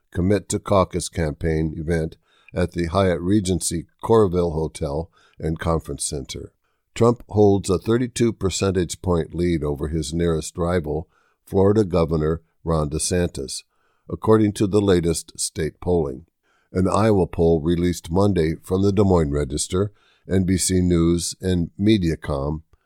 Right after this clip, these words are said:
shows Trump with a fifty-one percent support among likely Iowa Republican caucus goers, followed by DeSantis at nineteen percent and Nikki Haley, who served as ambassador to the United Nations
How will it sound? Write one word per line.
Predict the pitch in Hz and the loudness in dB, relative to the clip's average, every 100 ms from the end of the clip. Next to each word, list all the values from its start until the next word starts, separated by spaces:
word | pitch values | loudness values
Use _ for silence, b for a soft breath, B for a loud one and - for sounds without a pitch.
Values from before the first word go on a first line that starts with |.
| _ _ _ | _ _ _
shows | - 127 135 - | -2 2 2 2
Trump | 120 113 110 | 4 6 4
with | 98 95 | 4 4
a | 95 87 82 - | 4 2 0 -6
fifty-one | 107 - 117 107 98 90 | -6 -2 0 4 4 2
percent | 92 - 95 85 | -2 0 0 0
support | - 85 - 87 78 - _ _ - | -4 -6 0 2 2 -4 _ _ -2
among | 90 87 85 | 2 4 4
likely | 90 95 95 90 | 4 2 2 0
Iowa | - 90 90 80 80 - | 0 2 2 2 0 -2
Republican | 85 - 110 101 92 82 71 | -4 0 2 2 0 -2 -8
caucus | - 82 76 73 | -4 -6 -6 -10
goers, | - 80 71 78 82 - _ _ _ _ _ - | -8 -6 -4 -4 -8 -12 _ _ _ _ _ 0
followed | 110 113 117 104 | 4 6 4 4
by | 98 95 95 | 4 4 4
DeSantis | 82 92 - 95 90 87 82 - 90 | 2 -2 2 2 0 -2 -4 -6 -4
at | 82 | -4
nineteen | 85 95 92 - 82 | 0 0 0 -2 -2
percent | - 80 78 71 67 _ _ _ - | -2 -6 -4 -6 -8 _ _ _ -2
and | 107 110 | 0 2
Nikki | 107 104 95 | 2 0 2
Haley, | 104 101 85 80 - _ _ - | 2 4 2 0 -6 _ _ -2
who | 101 | -2
served | - 110 107 107 101 | 2 4 4 2 0
as | 98 104 95 - | 2 2 0 -2
ambassador | 98 87 98 104 101 98 95 | -2 2 2 2 0 0 0
to | - 87 | -2 -2
the | 87 | 0
United | 85 87 95 87 80 | 2 2 0 0 -2
Nations | 82 101 107 87 80 76 | 0 0 0 -2 -4 -6